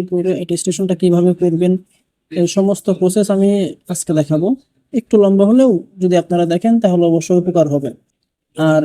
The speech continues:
এরপরেও যদি কোনো প্রশ্ন থাকে আপনাদের, তাহলে অবশ্যই কমেন্ট করবেন, আমার Facebook পেজে নক করতে পারেন। ইনশাআল্লাহ, আমি চেষ্টা করব আপনাদের উপকার করার জন্য। তাহলে চলুন, শুরু করা যাক। আর যদি নতুন হয়ে থাকেন, তাহলে প্লিজ সাবস্ক্রাইব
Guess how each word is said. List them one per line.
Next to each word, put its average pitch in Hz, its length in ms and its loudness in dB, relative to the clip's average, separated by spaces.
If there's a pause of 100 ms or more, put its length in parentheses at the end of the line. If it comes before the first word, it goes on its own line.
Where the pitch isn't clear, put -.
এরপরেও 185 460 0
যদি 185 160 0
কোনো 185 180 -2
প্রশ্ন 180 320 -4
থাকে 180 200 -2
আপনাদের, 175 420 -2
তাহলে 170 200 -2
অবশ্যই 175 400 -2
কমেন্ট 175 360 2
করবেন, 175 360 0
আমার 165 160 -2
Facebook 175 420 -2
পেজে 175 180 0
নক 160 240 2
করতে 170 240 -6
পারেন। 170 260 -2 (800)
ইনশাআল্লাহ, 180 580 0
আমি 185 120 2
চেষ্টা 185 380 -2
করব 185 160 -2 (120)
আপনাদের 185 340 -4
উপকার 175 320 -2
করার 160 300 2
জন্য। 151 180 4 (920)
তাহলে 180 200 2
চলুন, 175 260 2
শুরু 170 260 2
করা 156 260 2
যাক। 127 120 -8 (580)
আর 165 140 2 (420)
যদি 170 160 2
নতুন 180 340 2
হয়ে 185 200 2
থাকেন, 226 240 0 (800)
তাহলে 170 320 2
প্লিজ 165 280 0
সাবস্ক্রাইব 165 360 -2